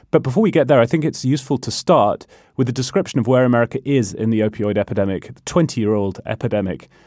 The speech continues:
now. And a very good person to do that is Keith Humphreys, who advised both the Bush and the Obama administrations on drug policy. He's now at Stanford University.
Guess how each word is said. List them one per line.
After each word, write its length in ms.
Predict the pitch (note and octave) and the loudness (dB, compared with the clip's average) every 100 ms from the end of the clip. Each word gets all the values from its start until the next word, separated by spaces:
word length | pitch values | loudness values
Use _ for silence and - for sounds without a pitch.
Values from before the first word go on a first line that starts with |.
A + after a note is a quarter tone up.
| _ | _
now. 520 | A2 A2+ F2 D#2+ F#2 - | 0 2 2 -2 -4 -2
And 140 | A#2+ | -2
a 20 | |
very 240 | A2+ E3+ F3 | 4 6 6
good 160 | D3+ | 4
person 300 | C#3 C3 C3 | 2 2 0
to 80 | - | -2
do 100 | D#3+ | 0
that 160 | D3+ - | 2 0
is 100 | - | -4
Keith 240 | - C#3+ | -6 -6
Humphreys, 580 | - A3 F#3 - D#2 F2+ | -2 -2 -2 -4 -4 -2
who 140 | B2+ | -2
advised 420 | A#2+ B2 C3 A2+ - | 0 2 2 2 0
both 220 | C3+ B2+ | -2 -2
the 60 | |
Bush 380 | B2 D3+ C#3 A2+ - | -4 2 2 2 -6
and 240 | B2+ C#3+ | -2 -2
the 120 | A#2 G#2 | -2 -2
Obama 380 | A2 G2+ F#2 - | 0 0 -2 -6
administrations 760 | A2 G2+ - G2 G2 F#2+ F#2 - - - | -6 -6 -4 -4 -4 -6 -8 -12 -20 -14
on 160 | - G#2+ | -2 -2
drug 280 | G#2+ B2 - | 2 0 0
policy. 500 | - D#2+ - D2+ - - _ | -6 -6 -8 -8 -10 -14 _
He's 160 | C3 A#2+ | -4 0
now 160 | C#3+ | 0
at 80 | - | 0
Stanford 500 | - - B2+ A#2 G2 | -2 2 2 0 -4
University. 600 | F#2 E2+ E2 - - F2+ | -4 -4 -6 -8 -8 -8